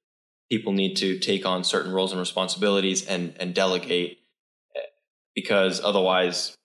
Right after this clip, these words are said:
you're not leveraging everyone's time as efficiently as possible. So when we started out, like I said, it was just both of us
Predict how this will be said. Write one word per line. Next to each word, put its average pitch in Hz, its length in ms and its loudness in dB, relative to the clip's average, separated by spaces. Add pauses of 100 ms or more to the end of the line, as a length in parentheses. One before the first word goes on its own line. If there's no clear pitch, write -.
(600)
you're 98 140 0
not 95 180 0
leveraging 92 480 -2
everyone's 87 480 -2
time 87 460 -2 (260)
as 92 180 -4
efficiently 90 400 -4
as 85 80 -8
possible. - 580 -6 (720)
So 95 300 6
when 101 120 2
we 104 60 4
started 107 320 4
out, 123 240 4
like 104 140 -2
I 101 60 0
said, 107 220 2
it 101 60 4
was 92 180 0
just - 460 -4
both 113 220 4
of 104 80 4
us 98 160 4